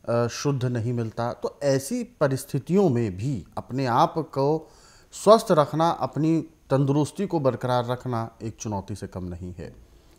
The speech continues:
लेकिन ये सब चीज़ें आप कैसे कर सकते हैं, वो हम इस कार्यक्रम के माध्यम से आप तक पहुंचाते हैं और इन सभी विषयों में हमारा मार्गदर्शन करते हैं जाने माने आयुर्वेद के ज्ञाता गायत्री सिद्ध पंडित श्री लक्ष्मण दास रतन भारद्वाज जी।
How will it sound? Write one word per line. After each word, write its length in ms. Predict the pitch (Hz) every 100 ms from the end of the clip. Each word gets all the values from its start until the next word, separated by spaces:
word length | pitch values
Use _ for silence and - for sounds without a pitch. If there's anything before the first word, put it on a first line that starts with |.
| -
लेकिन 400 | 117 131 135 92 - _ _ _ -
ये 200 | 131 208
सब 280 | - 180 -
चीज़ें 380 | 123 120 123 156 -
आप 260 | 131 143 -
कैसे 280 | 135 120 190
कर 140 | 185 151
सकते 360 | - 147 -
हैं, 140 | 143 165
वो 160 | 139
हम 180 | 127 131
इस 160 | 120 -
कार्यक्रम 440 | 117 101 117 131
के 120 | 120
माध्यम 360 | 110 101 92 127
से 140 | 123
आप 140 | 104 -
तक 140 | 98
पहुंचाते 440 | - 95 107 104 117
हैं 200 | 127 175
और 200 | 123 120
इन 100 | 123
सभी 360 | - 110 113
विषयों 320 | 127 101 107 104
में 100 | 104
हमारा 260 | 101 92
मार्गदर्शन 500 | 92 90 90 85 82
करते 300 | 82 82 -
हैं 160 | 85 - _ - _ _
जाने 280 | 113 143 190
माने 280 | 151 131 143
आयुर्वेद 480 | 101 107 98 95 -
के 120 | 90
ज्ञाता 540 | 123 151 143 147 - - -
गायत्री 460 | 135 147 151 135 139
सिद्ध 300 | - 98 92
पंडित 340 | 95 90 80
श्री 160 | - 113
लक्ष्मण 360 | 113 - 156
दास 260 | 143 143 -
रतन 220 | 95 - 101
भारद्वाज 440 | - 85 - 80 -
जी। 140 | 87